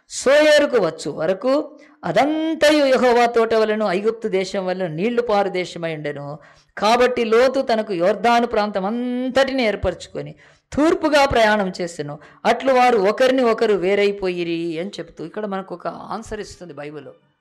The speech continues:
లోతు బతుకు ఎందుకు అంత నాశనం అయిపోయిందంటే బైబిల్ చెప్తుంది,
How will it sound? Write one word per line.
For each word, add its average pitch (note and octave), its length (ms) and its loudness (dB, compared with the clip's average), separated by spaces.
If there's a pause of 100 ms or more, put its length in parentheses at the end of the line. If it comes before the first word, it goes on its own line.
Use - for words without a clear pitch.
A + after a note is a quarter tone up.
(840)
లోతు A#3 560 0
బతుకు A#3 320 -2
ఎందుకు B3 420 2
అంత G#3+ 360 0
నాశనం G3 600 -2
అయిపోయిందంటే E3 960 -10 (560)
బైబిల్ F3 340 -10
చెప్తుంది, C3+ 460 -16